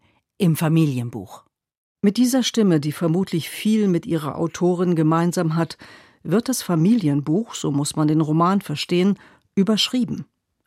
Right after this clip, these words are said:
Speaker 2: Allerdings sei sie unsicher bis in die Syntax, gesteht Caroline an einer Stelle. Aber genau das ist es, was die Qualität des Romans ausmacht.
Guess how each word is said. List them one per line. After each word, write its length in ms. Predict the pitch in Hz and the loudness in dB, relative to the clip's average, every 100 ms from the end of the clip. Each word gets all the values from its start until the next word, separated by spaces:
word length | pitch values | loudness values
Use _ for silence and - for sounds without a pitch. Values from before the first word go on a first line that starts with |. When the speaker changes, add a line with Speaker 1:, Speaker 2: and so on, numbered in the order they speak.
| - | -4
Speaker 2:
Allerdings 540 | 170 180 262 - - _ | -2 0 0 0 -6 _
sei 300 | 175 170 170 | -4 -2 -2
sie 260 | 160 170 190 - | -2 -2 -4 0
unsicher 600 | 240 285 247 208 - 190 | 4 4 2 -4 -6 -6
bis 240 | - 180 | -4 -6
in 240 | - 175 160 | -4 -4 -2
die 160 | 156 | -2
Syntax, 680 | 147 233 247 - - - - | 2 0 0 -6 -10 -10 -10
gesteht 420 | - - 156 160 | -10 -6 -6 -6
Caroline 580 | - 143 151 156 170 165 | -8 -4 -2 -2 -2 -2
an 120 | 143 | -4
einer 300 | - 156 156 | -4 -2 -2
Stelle. 440 | - - - - - _ _ _ - - - | -4 -8 -12 -14 -18 _ _ _ -20 -20 -10
Aber 180 | - 190 | -4 0
genau 280 | 202 220 240 | 2 2 0
das 300 | - 247 - | -2 -6 -6
ist 280 | 247 - - | -6 -6 -4
es, 200 | 151 - - - - - | -4 -6 -14 -20 -14 -4
was 140 | 190 | -2
die 120 | - | -2
Qualität 500 | - 208 208 - 262 | -4 -2 -2 -2 -4
des 160 | 143 - | -4 -4
Romans 400 | 143 143 143 - | -2 -2 -4 -6
ausmacht. 680 | - 175 - 151 - - | -10 -10 -8 -10 -12 -20